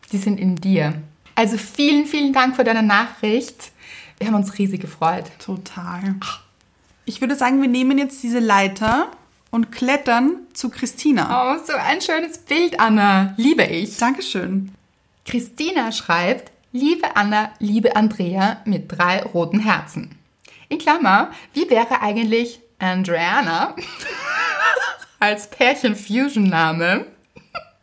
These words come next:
Speaker 1: So, and Rihanna ausgesprochen, hätte ich mir das vorgestellt.
Speaker 2: Also auch noch erklärt hier.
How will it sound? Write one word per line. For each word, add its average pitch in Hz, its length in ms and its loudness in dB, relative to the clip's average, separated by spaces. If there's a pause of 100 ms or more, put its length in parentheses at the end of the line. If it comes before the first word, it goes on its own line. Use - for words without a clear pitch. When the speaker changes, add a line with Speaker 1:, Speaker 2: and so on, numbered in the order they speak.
(640)
Speaker 1:
So, 226 340 2 (360)
and 247 380 0 (200)
Rihanna 226 800 2 (480)
ausgesprochen, 220 840 0 (200)
hätte 233 200 -6
ich 240 80 -8
mir 240 80 0
das 240 140 -6
vorgestellt. - 480 -6 (1000)
Speaker 2:
Also 220 400 0 (300)
auch 233 200 0
noch 240 220 -4
erklärt 233 600 0
hier. 320 260 2